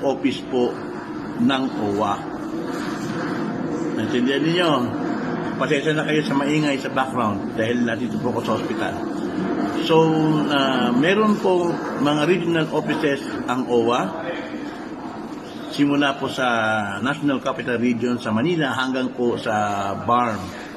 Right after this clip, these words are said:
sa Region twelve, marami na yun po dyan. Hanapin lang po ninyo. Or, meron pong mga hotline na ibinigay po ang ating owa at meron din po akong mga,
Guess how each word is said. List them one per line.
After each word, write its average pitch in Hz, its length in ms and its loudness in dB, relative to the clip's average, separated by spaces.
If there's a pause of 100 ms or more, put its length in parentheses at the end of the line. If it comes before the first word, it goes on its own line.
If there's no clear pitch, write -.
(140)
sa 98 80 -2
Region 120 400 2
twelve, 120 320 0 (320)
marami 117 400 0
na 113 240 0
yun 113 80 -2
po 113 160 0
dyan. 98 320 -4 (920)
Hanapin 113 480 0
lang 104 240 0
po 98 80 -2
ninyo. 95 400 -2
Or, 196 240 2 (640)
meron 165 400 2
pong 151 240 2
mga 139 240 0
hotline 131 720 0 (160)
na 127 160 2
ibinigay 123 560 2
po 113 240 2
ang 101 160 -2
ating 107 480 -4
owa 98 480 0 (480)
at 107 240 -4
meron 139 320 2
din 151 160 2
po 147 160 0
akong 139 320 0
mga, 131 160 2